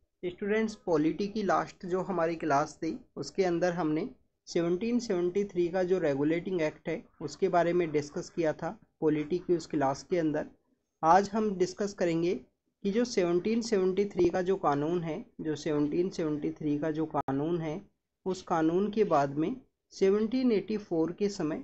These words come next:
एक बड़ा जो एक्ट है वो पास किया गया था सेवनटीन एटी फ़ोर के समय, जिसे कि हम पिट्स इंडिया एक्ट के रूप से जानते हैं कि basically जो पिट्स ही वो पर्सन है जिनके द्वारा इस कानून को प्रपोज किया गया था ब्रिटिश पार्लियामेंट के अंदर में।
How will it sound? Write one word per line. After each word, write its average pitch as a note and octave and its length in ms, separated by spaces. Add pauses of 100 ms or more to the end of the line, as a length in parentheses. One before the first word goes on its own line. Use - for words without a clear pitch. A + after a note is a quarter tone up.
(140)
एक C#3+ 200
बड़ा C#3+ 340
जो E3 380
एक्ट D3+ 300
है E3+ 60
वो D#3 100 (100)
पास D3 240
किया D#3 280
गया D3 200
था F#3+ 220 (120)
सेवनटीन E3+ 540
एटी F3 240
फ़ोर D3 320
के F3 160
समय, D#3+ 360 (420)
जिसे F3 360
कि A#3+ 180
हम G#3+ 180
पिट्स G3 380
इंडिया F#3+ 380
एक्ट - 380
के G3+ 100
रूप F3 220
से F#3 160
जानते D3+ 380
हैं E3 220 (500)
कि G#3+ 100 (300)
basically G#3 460
जो G#3+ 140
पिट्स F#3+ 420
ही A#3+ 60
वो G#3+ 160
पर्सन F#3 420
है G3 140
जिनके F3+ 360
द्वारा F#3 280
इस F3+ 160
कानून E3 500
को F#3+ 160
प्रपोज D#3+ 520
किया F3 280
गया E3 240
था F#3+ 140 (460)
ब्रिटिश D3+ 400
पार्लियामेंट E3+ 840
के G3+ 80
अंदर D#3 300
में। E3+ 140